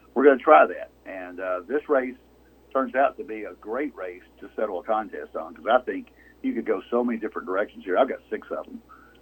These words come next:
Uh, Chili Petin would be my pick, but at three to one in this field, I don't think you can, um,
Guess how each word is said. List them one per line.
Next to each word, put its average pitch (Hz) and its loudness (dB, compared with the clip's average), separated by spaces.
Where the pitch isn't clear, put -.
Uh, 87 6
Chili 147 2
Petin 117 2
would 95 -6
be 107 -4
my 87 -6
pick, - 0
but 92 -4
at 90 -10
three 139 2
to 110 0
one 110 0
in 90 -8
this 101 -6
field, 107 -2
I 92 2
don't 92 -2
think 92 -8
you 87 -12
can, 80 -10
um, 78 -4